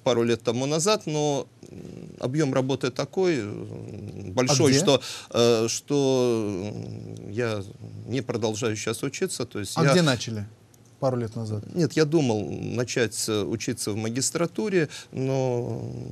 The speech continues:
Speaker 1: в данном случае я просто не, не в состоянии сейчас из-за работы.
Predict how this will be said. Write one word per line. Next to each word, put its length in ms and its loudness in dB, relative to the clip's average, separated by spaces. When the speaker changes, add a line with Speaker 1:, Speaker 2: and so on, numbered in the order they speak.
Speaker 1:
в 40 -8
данном 260 -2
случае 340 -6
я 60 -4
просто 320 -6
не, 260 -2
не 160 0
в 60 -2
состоянии 600 0
сейчас 640 -2
из-за 340 -4
работы. 540 -6